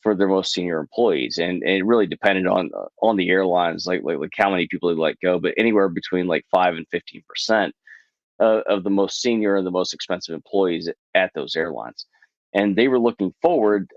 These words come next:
Um, they essentially miscalculated. They, they thought that travel, you know, travel demand was gonna take a lot longer to come back than what it actually did.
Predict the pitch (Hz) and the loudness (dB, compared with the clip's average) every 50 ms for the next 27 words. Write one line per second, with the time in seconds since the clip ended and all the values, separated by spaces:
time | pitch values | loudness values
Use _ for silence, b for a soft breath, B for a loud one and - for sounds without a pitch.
0 | - 92 92 92 90 87 78 - _ _ _ _ - 101 110 104 101 98 98 - | 0 0 2 2 0 -2 -4 -12 _ _ _ _ -10 -2 0 2 2 2 0 0
1 | - 95 - 175 170 - - 95 90 90 90 - - - 120 117 117 113 - 90 | -2 -2 -2 -2 -2 0 0 0 0 0 -2 -4 0 0 2 2 2 0 -2 -2
2 | 90 90 82 87 92 90 78 98 101 104 98 87 98 98 95 - 104 98 92 - | -2 0 0 -2 -4 -2 0 0 0 0 0 0 -2 -2 0 0 0 0 0 -2
3 | 92 82 - - - 101 95 95 95 92 92 90 87 87 - _ _ _ - 87 | -6 -6 -6 -4 0 0 2 2 2 0 -2 -4 -4 -6 -10 _ _ _ -16 -10
4 | 87 85 78 73 - _ - - 107 98 87 92 73 - 76 85 92 98 98 95 | -6 -6 -6 -6 -8 _ -2 0 0 0 0 -4 -10 -10 -10 -6 -4 -2 -2 -2
5 | 92 85 87 90 - - 92 82 - 95 85 90 85 85 78 - 82 90 92 90 | -4 -6 -10 -12 -12 -10 -12 -8 -6 -6 -4 -2 0 0 -2 0 -2 -2 -2 -2
6 | 85 78 73 - - 78 73 - 85 82 87 98 - - 82 - 82 82 76 - | -4 -6 -8 -8 -10 -12 -6 -2 0 0 0 0 -2 -8 -8 -6 -6 -4 -2 0
7 | 76 78 - - - 69 60 _ - 90 110 127 151 | -2 -2 -2 -6 -12 -12 -14 _ 0 0 0 0 -2